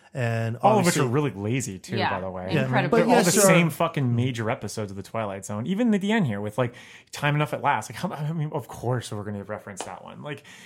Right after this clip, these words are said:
Speaker 2: w-, there's no, there's no ref-, there's no, like, reverence for some of the real deeper,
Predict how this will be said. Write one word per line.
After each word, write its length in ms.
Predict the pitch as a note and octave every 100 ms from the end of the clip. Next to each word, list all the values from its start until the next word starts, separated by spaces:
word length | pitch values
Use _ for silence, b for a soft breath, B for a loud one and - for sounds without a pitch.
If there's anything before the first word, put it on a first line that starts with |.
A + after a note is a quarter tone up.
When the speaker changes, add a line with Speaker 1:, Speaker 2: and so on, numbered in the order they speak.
| B D#3+
Speaker 2:
w-, 220 | F3 G3
there's 260 | E3 F3 D3+
no, 180 | G3+
there's 180 | E3+ F3
no 100 | G3
ref-, 300 | C#3+ C3+ D#3+
there's 180 | D#3 D3
no, 80 | F#3+
like, 240 | D#3+ C#3 B -
reverence 480 | C3 C3+ C#3 B2 -
for 140 | B2+
some 160 | - B2
of 40 |
the 60 | A2+
real 280 | A2+ B2
deeper, 840 | A2 - A#2 A#2 A#2 A2 G#2+ -